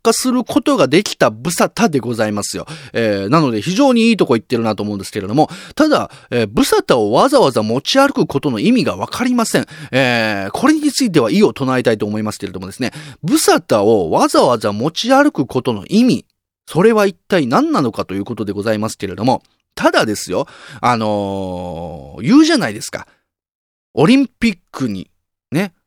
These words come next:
参加することに意義がある、みたいなね。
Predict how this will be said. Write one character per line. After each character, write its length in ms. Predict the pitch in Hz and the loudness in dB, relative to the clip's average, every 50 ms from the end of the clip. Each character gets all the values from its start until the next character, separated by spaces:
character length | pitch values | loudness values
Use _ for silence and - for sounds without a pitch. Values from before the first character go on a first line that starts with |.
| _ | _
参 320 | - - - 202 277 320 285 | -14 -6 -2 0 0 0 0
加 200 | - - 294 - | 0 0 0 0
す 180 | - - 277 | 0 0 2
る 140 | 277 285 240 | 2 2 2
こ 160 | - - 269 | 2 0 0
と 120 | - 254 240 | 2 2 2
に 220 | 208 147 104 - _ | 2 0 -2 -4 _
意 60 | - | -2
義 200 | 175 143 135 127 | -2 -2 -2 -4
が 220 | 98 107 90 - - | -6 -8 -10 -10 -14
あ 20 | |
る、 120 | 82 - _ _ | -18 -18 _ _
み 120 | 113 127 | -8 -4
た 80 | 120 117 | -4 -4
い 60 | 98 | -4
な 100 | 92 120 | -4 -6
ね。 100 | 185 233 | -6 -6